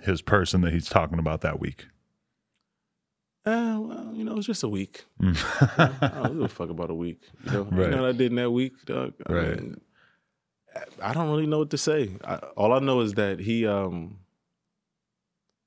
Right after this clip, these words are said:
Speaker 2: he's popular, but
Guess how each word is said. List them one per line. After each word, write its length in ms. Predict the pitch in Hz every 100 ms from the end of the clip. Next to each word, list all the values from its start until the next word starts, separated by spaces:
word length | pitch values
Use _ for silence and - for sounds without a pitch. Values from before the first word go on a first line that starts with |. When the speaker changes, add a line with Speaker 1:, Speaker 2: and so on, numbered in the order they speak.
| _ _
Speaker 2:
he's 160 | 110 113
popular, 680 | - 107 151 - 95 92 104 101 _ _ _ _ _ _
but 300 | - 95 90